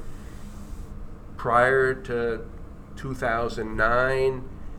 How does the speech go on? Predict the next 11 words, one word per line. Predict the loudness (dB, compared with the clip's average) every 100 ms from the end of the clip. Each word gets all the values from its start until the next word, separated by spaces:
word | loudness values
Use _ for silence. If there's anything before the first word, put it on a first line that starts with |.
| -6 -6 -6 -6
um, | -6 -6 -8 -6
the | -4
non-custodial | 0 4 4 4 0 -4 0 2 2 0 -2
parent | -2 0 2 -2 -4
could | -4 -2
sometimes | 0 0 0 0 0 -4
use | -4 -2 -2 -2
a, | -2 -2 -4 -8 -10 -10 -12 -10 -8
a | -6
court | 0 6 6 6 4
order | 4 6 4 2 -2